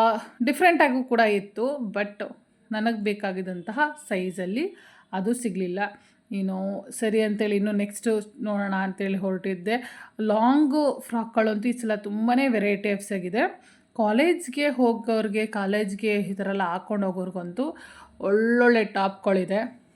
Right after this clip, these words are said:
So, ಹಾಗಾಗಿ ಇಲ್ಲಿ ಹೆಚ್ಚು ಬರೋದೇ ಕಾಲೇಜ್ ಹುಡುಗಿರು. ನಾನು ನೋಡಿರೋ ಮಟ್ಟಿಗೆ ಹೆಚ್ಚು, ಅದರಲ್ಲೂ ಸ್ಯಾಟರ್ಡೆ, ಸಂಡೇ ಅಂತೂ ತುಂಬಾ ತುಂಬಿರ್ತಾರೆ.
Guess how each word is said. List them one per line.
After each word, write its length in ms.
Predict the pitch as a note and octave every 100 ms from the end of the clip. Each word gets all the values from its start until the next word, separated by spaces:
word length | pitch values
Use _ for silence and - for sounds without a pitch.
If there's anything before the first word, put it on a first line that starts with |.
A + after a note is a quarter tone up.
| _ _ -
So, 100 | B3
ಹಾಗಾಗಿ 420 | B3 G#3+ A#3 C4
ಇಲ್ಲಿ 180 | D4+ C4+
ಹೆಚ್ಚು 420 | A#3 A#3 - -
ಬರೋದೇ 600 | D4 B3+ A#3 A3 A3 C#4 - - -
ಕಾಲೇಜ್ 300 | - G#3+ G3
ಹುಡುಗಿರು. 380 | F#3+ E3+ F3 -
ನಾನು 260 | G3 G3 G3+
ನೋಡಿರೋ 320 | G3 F#3+ F#3+
ಮಟ್ಟಿಗೆ 420 | F#3 E3 F#3+ C4
ಹೆಚ್ಚು, 880 | C#4 G3+ - - - E4+ E4 - _ -
ಅದರಲ್ಲೂ 340 | A#3 B3 B3+
ಸ್ಯಾಟರ್ಡೆ, 480 | C4 G#3 B3 C4 D4
ಸಂಡೇ 320 | C#4+ A3 G#3
ಅಂತೂ 300 | G#3 G3+ C4+
ತುಂಬಾ 400 | A#3+ G#3 A3 A3+ B3
ತುಂಬಿರ್ತಾರೆ. 760 | A#3+ F#3+ F#3+ G3+ F#3+ A#3 A#3